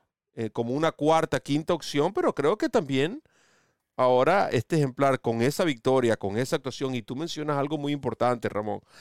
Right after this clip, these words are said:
la gallardía que mostró esta yegua, es algo m-,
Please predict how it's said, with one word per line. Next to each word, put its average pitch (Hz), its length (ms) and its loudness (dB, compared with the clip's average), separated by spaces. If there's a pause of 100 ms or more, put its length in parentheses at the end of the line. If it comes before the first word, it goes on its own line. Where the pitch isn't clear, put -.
(220)
la 113 160 0
gallardía 120 760 2
que - 140 -6
mostró 104 560 -4 (360)
esta 107 280 -4
yegua, 98 460 0 (580)
es 90 180 -6
algo 135 280 4
m-, 131 180 -4